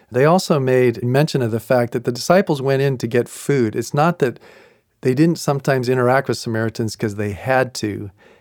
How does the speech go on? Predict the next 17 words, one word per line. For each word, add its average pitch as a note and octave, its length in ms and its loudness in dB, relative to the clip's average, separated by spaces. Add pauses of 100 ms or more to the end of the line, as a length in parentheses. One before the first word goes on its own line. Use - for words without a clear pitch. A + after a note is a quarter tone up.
(120)
It B2 100 2
was B2 120 2
especially E3 480 2
that B2+ 160 0
they B2+ 80 4
didn't D3 220 0
want C#3+ 140 2
to C3 40 2
be A#2+ 140 0
contaminated A2+ 840 -2
by G#2+ 220 -4
them, G2+ 320 -8 (140)
especially C#3 480 0
as A#2 80 0
it A2 80 -2
related A#2 560 0
to A2 420 -6